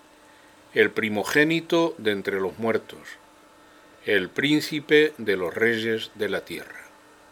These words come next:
El testigo fiel. La fidelidad en toda la tradición es la característica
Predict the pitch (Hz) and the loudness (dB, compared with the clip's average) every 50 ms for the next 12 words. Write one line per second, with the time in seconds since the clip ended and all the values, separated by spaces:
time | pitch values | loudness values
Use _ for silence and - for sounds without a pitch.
0 | - - - - - - - - - - - - - - - - - - - - | -20 -20 -20 -20 -20 -20 -20 -20 -20 -20 -20 -20 -20 -20 -20 -20 -20 -20 -20 -20
1 | - - - - - - - - - - - - - - - - - - - 110 | -20 -20 -20 -20 -20 -20 -20 -20 -20 -20 -20 -20 -20 -20 -20 -20 -6 -2 -2 -2
2 | 104 - - 101 - - - 151 156 147 143 147 139 135 - - - - - 117 | 0 0 0 0 0 0 0 -2 0 4 6 6 6 4 2 -4 -6 -2 2 2
3 | 107 90 80 - - - - - - - - - - - - - - - - - | 2 2 0 -4 -16 -20 -20 -20 -20 -20 -20 -20 -20 -20 -20 -20 -20 -20 -20 -20
4 | - - - - - - - - - - - - 113 - - - 117 120 147 170 | -20 -20 -20 -20 -20 -20 -20 -20 -20 -20 -8 -6 -4 -4 -2 -2 0 2 2 2
5 | 175 175 165 156 151 151 156 156 - - - - _ _ - - - - - - | 2 4 6 6 6 6 4 2 0 -6 -16 -20 _ _ -20 -20 -20 -20 -20 -20
6 | - - - - - - - - - - - - - 107 101 90 - - 117 117 | -20 -20 -20 -20 -20 -20 -20 -20 -16 -14 -12 -6 -6 -6 -6 -4 0 2 2 4
7 | 117 113 110 110 110 - - - - - - - - - _ _ - - - - | 6 4 4 4 2 -2 -8 -18 -20 -20 -20 -20 -20 -20 _ _ -20 -20 -20 -18
8 | - - - - - - - - - - - - - - - - - - 117 107 | -18 -18 -18 -20 -20 -20 -20 -20 -20 -20 -20 -20 -20 -20 -20 -20 -8 -6 -4 -4
9 | 107 - 127 131 131 135 131 - - 127 127 127 131 135 - - 135 143 143 - | 0 2 2 4 4 2 0 0 0 2 2 2 0 -2 0 2 2 4 4 2
10 | - - - - - - - 117 113 107 104 - 110 117 147 156 151 - - 175 | -2 -4 -8 -20 -20 -12 0 4 4 4 6 6 6 6 6 6 4 2 0 0
11 | 160 165 147 - - - 147 135 - - 151 156 160 | 0 0 -4 -10 -8 -8 -10 -6 0 2 2 2 2